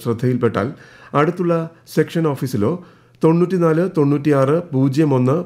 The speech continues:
പൂജ്യം ഒന്ന് പൂജ്യം ഒന്ന് എന്ന എമർജൻസി നമ്പറിലോ അറിയിക്കണമെന്ന്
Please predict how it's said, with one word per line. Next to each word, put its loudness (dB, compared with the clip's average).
പൂജ്യം 0
ഒന്ന് 2
പൂജ്യം 2
ഒന്ന് 0
എന്ന 0
എമർജൻസി 2
നമ്പറിലോ 2
അറിയിക്കണമെന്ന് 0